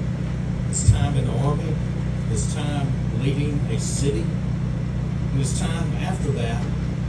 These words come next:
being an advocate for the men and women that have defended this country. Our men and women,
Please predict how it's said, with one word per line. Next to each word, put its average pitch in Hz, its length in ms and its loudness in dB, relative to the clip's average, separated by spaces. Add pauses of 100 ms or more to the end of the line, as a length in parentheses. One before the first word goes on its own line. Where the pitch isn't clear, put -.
(100)
being 139 200 2
an 120 100 0
advocate 131 500 0 (140)
for 120 80 -2
the 117 100 0
men 139 240 4
and 131 160 2
women 113 340 2 (440)
that 113 100 2
have 123 140 2
defended 135 420 2
this 120 260 0
country. - 380 0 (1080)
Our - 160 -2
men - 160 -2
and - 180 -2
women, - 260 0